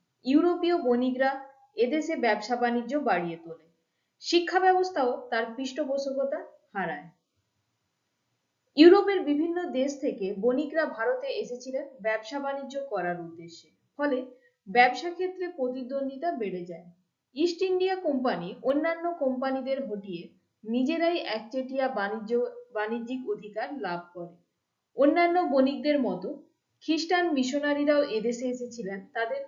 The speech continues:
ধর্ম প্রচারের জন্য। মিশনারিদের প্রচেষ্টায় ভারতে শুরু হয় প্রথম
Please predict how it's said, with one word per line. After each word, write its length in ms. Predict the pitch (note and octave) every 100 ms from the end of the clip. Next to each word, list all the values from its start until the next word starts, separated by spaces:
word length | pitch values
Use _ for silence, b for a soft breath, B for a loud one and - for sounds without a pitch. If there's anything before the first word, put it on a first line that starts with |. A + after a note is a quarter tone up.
| - _ A3
ধর্ম 420 | B3+ C#4 D#4 D4+
প্রচারের 520 | G#3+ G3+ F#3+ G3 A3+
জন্য। 320 | F#3+ F3 F3 D#3+ _ _ _ _ _ _ _ _ _ _ _ A3+
মিশনারিদের 800 | B3+ - F4+ F4 F4 F4 E4+
প্রচেষ্টায় 640 | A3+ G#3+ G#3+ G#3+ G3 F#3+ - B B B G3
ভারতে 460 | G3 B3 E4+ E4+ E4+
শুরু 300 | C4+ B3+ C4
হয় 280 | B3+ B3+
প্রথম 500 | B3+ A3 A#3 B3 -